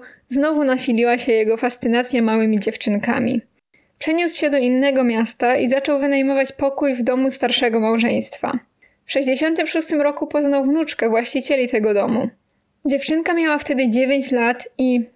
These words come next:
niestety była jego kolejną ofiarą. Robert zawsze działał według swojego schematu. Rozmawiał, próbował zdobyć zaufanie dziewczynki,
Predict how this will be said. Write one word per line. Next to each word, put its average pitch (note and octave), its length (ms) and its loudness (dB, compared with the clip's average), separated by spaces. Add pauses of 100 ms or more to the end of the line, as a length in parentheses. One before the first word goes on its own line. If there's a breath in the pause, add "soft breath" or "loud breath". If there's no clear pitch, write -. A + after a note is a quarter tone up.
niestety B3+ 580 0
była A3+ 240 2
jego A3 240 2
kolejną G#3+ 520 0
ofiarą. A#3 500 -2 (760)
Robert C4+ 420 0
zawsze D4 420 0
działał C4 320 2
według B3 300 0
swojego A#3 400 0
schematu. A3 640 -2 (500 soft breath)
Rozmawiał, C4+ 640 2
próbował A#3+ 480 0
zdobyć A3 360 0
zaufanie C4 540 2
dziewczynki, C4+ 640 -2